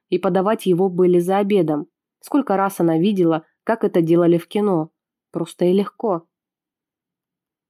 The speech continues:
"Дайте я угадаю, что было потом", перебил ее следователь. "Вы стали настойчиво уговаривать свою хозяйку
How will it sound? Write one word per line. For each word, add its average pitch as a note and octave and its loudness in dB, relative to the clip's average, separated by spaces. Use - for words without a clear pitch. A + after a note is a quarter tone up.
"Дайте G#3+ 2
я A#3 2
угадаю, F3+ 2
что G3 -2
было F#3 2
потом", E3 -2
перебил G3+ 2
ее F#3+ 2
следователь. F3 -2
"Вы G#3 4
стали A3 0
настойчиво G3+ 2
уговаривать E3 2
свою D#3+ -2
хозяйку A#3 -2